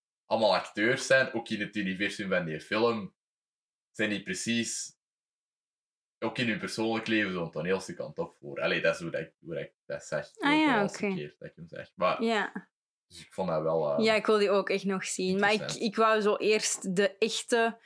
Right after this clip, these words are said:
Speaker 2: film dat in één shot is
Speaker 1: Ja,
Speaker 2: gemaakt
Speaker 1: ja.
Speaker 2: zien,
Speaker 1: <laughs>
Speaker 2: voordat ik dan zo de, de andere zag waar dat er wel in
Speaker 1: Mhm.
Speaker 2: geknipt was. Maar ik wil die ook nog wel zeker
Speaker 1: Ja.
Speaker 2: kijken.
Speaker 1: Ehm, heb je de, de dag gezien vorig jaar?
Speaker 2: Ja, dat was heel goed.
Speaker 1: Ja, goed, hè?
Speaker 2: Amai, zalig.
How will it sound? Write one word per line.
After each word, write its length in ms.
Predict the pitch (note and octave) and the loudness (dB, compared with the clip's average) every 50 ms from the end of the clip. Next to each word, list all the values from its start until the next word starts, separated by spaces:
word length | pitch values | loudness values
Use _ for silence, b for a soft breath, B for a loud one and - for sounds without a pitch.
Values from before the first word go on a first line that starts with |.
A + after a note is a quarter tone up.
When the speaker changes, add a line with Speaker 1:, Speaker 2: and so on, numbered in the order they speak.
| b b _ | b b _
Speaker 2:
film 500 | - - - A#3 A3+ A3+ A3+ A3+ A3 G3+ | -20 -2 2 4 4 6 6 4 4 4
dat 160 | G#3 G#3+ - | 4 4 4
in 140 | G#3 A3 - | 2 2 2
één 240 | - F3+ G#3+ G#3+ G#3 | 2 2 2 2 2
shot 260 | - A3+ A3 G#3 - | 2 2 0 0 0
is 160 | A3+ G3+ - | -2 0 0
Speaker 1:
Ja, 140 | - G#3 - | 2 4 4
Speaker 2:
gemaakt 220 | G3+ G#3+ A3 A3 - | 6 4 4 4 2
Speaker 1:
ja. 100 | F3+ D#3 | 2 2
Speaker 2:
zien, 300 | - - A#3 A#3 G3 E3 - - F3 D#3+ | 2 2 4 4 4 4 4 4 2 2
Speaker 1:
<laughs> 200 | - - E3 G3 | 4 4 4 6
Speaker 2:
voordat 240 | A3 A3+ A3 G#3+ A3 G#3+ | 6 4 6 4 4 2
ik 120 | G#3 G#3 G3 | 4 4 4
dan 220 | G3+ G3+ G3+ G3+ | 4 4 4 4
zo 180 | G3 G3 F#3+ F3+ | 2 2 2 2
de, 260 | F#3 F3+ E3+ - - F3+ | 2 2 2 0 2 2
de 120 | F#3+ - | 2 4
andere 560 | - F#3 F#3+ F#3+ F#3+ F#3 F#3+ F#3 F3+ - - - | 4 2 2 2 2 2 2 2 2 0 -2 -4
zag 360 | - F3+ - F#3 F3+ F3+ - | -6 -2 0 0 0 0 -2
waar 160 | - F3+ F3+ F3 E3+ | -2 0 0 0 0
dat 180 | F3 E3+ - | -2 -2 -2
er 100 | F#3 F3+ E3+ | -2 0 2
wel 140 | E3 E3 | 2 2
in 100 | E3 E3+ | 0 0
Speaker 1:
Mhm. 100 | F3 F#3+ | -2 -2
Speaker 2:
geknipt 440 | F#3 E3 - - F3+ F3+ - - - | -4 -6 -6 -6 -6 -6 -6 -6 -6
was. 180 | - - - - | -6 -6 -2 0
Maar 120 | F#3+ F#3 | 0 2
ik 100 | F#3+ F#3+ | 2 4
wil 100 | - G#3 | 4 4
die 120 | G#3 F#3+ F#3 | 4 4 2
ook 120 | F#3 - | 2 0
nog 180 | F#3+ F3+ E3+ - | -4 -4 -4 -4
wel 160 | F#3 F#3 F#3 | -4 -4 -2
zeker 440 | G3+ F#3+ G3+ - - G#3 - - _ b b b b | -4 -6 -6 -8 -12 -16 -16 -16 _ b b b b
Speaker 1:
Ja. 500 | E3 - - G2 G#2 G#2+ A2+ - - - _ | 0 2 4 6 6 4 4 2 -2 -6 _
Speaker 2:
kijken. 560 | - G2 G2 G2 G2 - _ - - G2+ - | -2 -2 0 -2 -4 -6 _ -8 -8 -8 -4
Speaker 1:
Ehm, 320 | - - G#2 - - G#2 G#2 G#2 | 2 4 6 6 6 6 4 0
heb 100 | G#2 - - | -6 -10 -6
je 140 | - G#2+ G2 | -4 -2 0
de, 380 | G#2 G2+ G#2 G2+ G2+ G2 G2 F2+ | 2 4 4 6 6 4 2 0
de 140 | F#2+ F#2+ E2 | -2 -4 -2
dag 240 | D#2 F2 - - - | -2 -2 -2 -2 -4
gezien 400 | E3+ E3 D3+ E3 F3 F3+ F3 E3 | -6 -4 -4 -4 -4 -4 -4 -4
vorig 340 | D#3 - - E3 - - | -4 -4 -4 -6 -6 -4
jaar? 240 | - D3+ C#3+ D#3 F#3 | -2 0 2 2 4
Speaker 2:
Ja, 200 | A#3 A#3 - - - | 4 4 4 2 -2
dat 200 | - A3+ G#3+ G3+ | 0 0 2 2
was 140 | G#3 G#3 - | 0 0 0
heel 300 | - - - G3+ G3+ G3 | -2 -2 0 0 -2 -2
goed. 140 | D#2+ F#2+ - | 0 0 2
Speaker 1:
Ja, 220 | F#2 D#2 - - | 2 2 2 0
goed, 200 | - D#2+ C#2 - | -4 -6 -2 0
hè? 100 | - - | 0 2
Speaker 2:
Amai, 360 | G#3+ A3 G#3 G3 - - F#3+ G3 | 2 2 2 2 2 0 0 0
zalig. 360 | - F3+ - - - G#3 | 0 0 0 0 0 -2